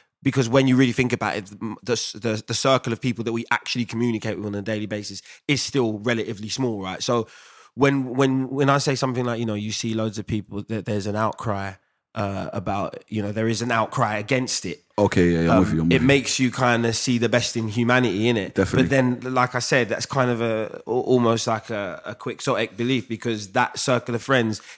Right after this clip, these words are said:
Speaker 1: isn't the wider thing. And somewhere people are, like, actually getting pumped by this information.
Speaker 2: Mm,
Speaker 1: Do you
Speaker 2: getting
Speaker 1: know what I mean?
Speaker 2: gassed.
Speaker 1: Yeah.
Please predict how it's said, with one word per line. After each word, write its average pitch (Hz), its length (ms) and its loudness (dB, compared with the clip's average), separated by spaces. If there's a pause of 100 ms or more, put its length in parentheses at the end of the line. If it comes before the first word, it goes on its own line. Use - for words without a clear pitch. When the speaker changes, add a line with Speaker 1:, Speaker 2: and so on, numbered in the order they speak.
Speaker 1:
isn't 120 260 0
the 113 80 0
wider 110 280 2
thing. 117 260 2
And 104 100 -6
somewhere 117 840 -2 (200)
people 123 320 0
are, 107 60 4
like, 104 280 0 (380)
actually 120 460 -2
getting 107 280 0
pumped - 440 0
by 104 140 2
this 101 200 -4
information. 104 560 -4
Speaker 2:
Mm, 92 60 -8
Speaker 1:
Do 98 100 0
you 90 280 0
Speaker 2:
getting - 200 2
Speaker 1:
know 110 80 2
what - 80 6
I 113 60 8
mean? 101 80 6
Speaker 2:
gassed. 101 420 -2
Speaker 1:
Yeah. 123 360 4